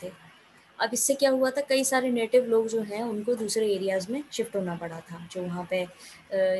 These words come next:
यहाँ इस ए-, countries के लोग थे, उनको दूसरी जगह पे shift होना पड़ा था। क्या होता था पहले के ज़माने में, जब, अ, एक particular area से दूसरी तरफ लोग बाग जा रहे होते थे,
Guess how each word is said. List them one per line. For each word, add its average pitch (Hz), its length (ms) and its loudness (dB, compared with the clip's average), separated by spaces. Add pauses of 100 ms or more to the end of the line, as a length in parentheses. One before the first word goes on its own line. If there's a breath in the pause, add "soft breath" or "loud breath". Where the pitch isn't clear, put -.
(120)
यहाँ 180 200 -6
इस - 300 -2
ए-, 190 420 0
countries 208 440 -4
के 208 120 -4
लोग 202 320 -4
थे, 220 40 -4
उनको 262 340 -2
दूसरी 220 320 -6
जगह 196 220 -4
पे 330 120 -12
shift - 280 -8
होना 180 160 -6
पड़ा 165 340 -14
था। 196 40 -14
क्या 240 160 -4
होता 226 240 -4
था 262 100 -8
पहले 220 220 -4
के 233 80 -2
ज़माने 196 340 -6
में, 202 140 -8
जब, 226 140 -6 (460 loud breath)
अ, 190 260 -4
एक 226 300 0 (680)
particular 220 500 -2
area 214 420 -2
से 214 160 -4
दूसरी 220 320 -8
तरफ 214 300 -6
लोग 214 220 -4
बाग 208 200 -2
जा 196 100 -8
रहे 196 160 -4
होते 202 180 -6
थे, 208 220 -10